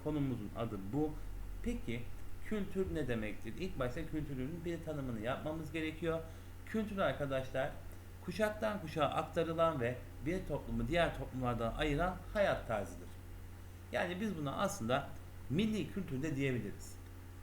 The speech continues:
Milli kültürü aynı zamanda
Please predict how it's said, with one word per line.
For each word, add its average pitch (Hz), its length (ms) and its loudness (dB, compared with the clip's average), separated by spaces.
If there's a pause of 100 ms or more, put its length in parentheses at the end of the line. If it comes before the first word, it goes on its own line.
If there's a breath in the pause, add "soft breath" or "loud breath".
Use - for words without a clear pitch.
(440)
Milli 165 400 4
kültürü 135 420 -2 (460)
aynı 208 300 6
zamanda 143 540 0